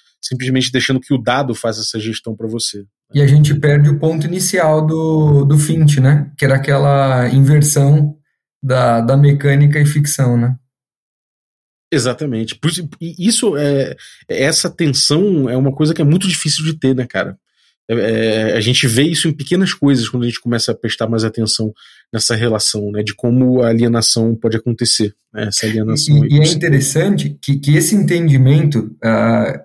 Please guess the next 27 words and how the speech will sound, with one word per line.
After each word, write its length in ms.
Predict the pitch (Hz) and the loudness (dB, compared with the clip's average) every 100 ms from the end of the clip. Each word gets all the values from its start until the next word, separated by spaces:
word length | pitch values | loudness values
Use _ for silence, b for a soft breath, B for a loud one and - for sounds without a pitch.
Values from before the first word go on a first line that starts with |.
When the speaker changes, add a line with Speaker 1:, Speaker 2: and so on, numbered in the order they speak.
| - | -2
Speaker 2:
ele 160 | 135 151 | 4 4
não 240 | 160 175 | 4 2
é 80 | 156 | 2
imediato, 680 | 160 143 117 123 156 - - - _ _ _ _ _ _ _ _ _ _ - | 2 2 2 0 0 -4 -10 -20 _ _ _ _ _ _ _ _ _ _ 0
mas, 600 | 139 147 147 147 - - - | 2 4 4 2 -2 -4 -4
ah, 180 | 139 139 | -2 2
não 140 | 151 | 4
sei 220 | 147 156 | 4 2
se 140 | 151 147 | 2 2
pra 160 | 147 | 2
vocês 440 | 143 135 - 143 131 | 2 2 2 2 2
é 40 | |
parecido, 560 | - 127 117 - 170 147 | 0 0 -2 -2 2 4
mas 200 | 131 127 | 4 2
quando 320 | - 185 175 | 0 0 2
dá 200 | 143 165 | 2 2
o 60 | 170 | 2
estalo, 720 | 147 - 151 180 143 - _ _ _ _ _ _ _ _ _ _ _ | 0 0 0 0 -2 -4 _ _ _ _ _ _ _ _ _ _ _
ah, 920 | 120 117 92 113 113 113 110 110 - - | -6 -4 -2 0 0 -2 -2 -2 -6 -6
ah, 0 | |
<laughs> 260 | - - 143 | -6 -6 -4
você 180 | - 165 | -2 2
entende 600 | 151 170 170 147 147 - _ _ - | 4 4 4 4 2 -4 _ _ -2
tudo 240 | 208 202 | 2 4
meio 260 | 185 190 160 | 2 2 2
junto, 420 | 123 151 143 123 | 4 4 4 2
sabe? 460 | - 147 170 - | 0 0 0 -2